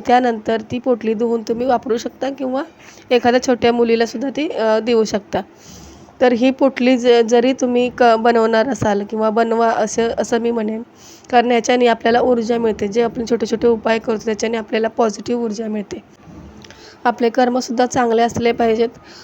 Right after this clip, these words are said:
आणि आपल्या कर्मांवरती आपला विश्वास असला पाहिजे, म्हणजे आपण जी मेहनत करतो त्याचं फळ नक्कीच ही पोटली तुम्हाला देईल.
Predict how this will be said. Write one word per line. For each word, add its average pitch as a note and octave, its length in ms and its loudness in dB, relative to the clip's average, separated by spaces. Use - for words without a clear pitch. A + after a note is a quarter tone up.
आणि A#3+ 200 2
आपल्या A#3 340 2
कर्मांवरती A#3 640 0
आपला B3+ 260 2
विश्वास A3 360 2
असला G#3+ 220 0
पाहिजे, G#3 300 -2
म्हणजे A3 260 -4
आपण C4 260 0
जी C4 120 -2
मेहनत A#3+ 420 0
करतो A#3 140 0
त्याचं A#3 280 -4
फळ B3 200 2
नक्कीच B3 400 -4
ही B3+ 60 -2
पोटली A3+ 340 -2
तुम्हाला A3 320 -2
देईल. A3 320 -2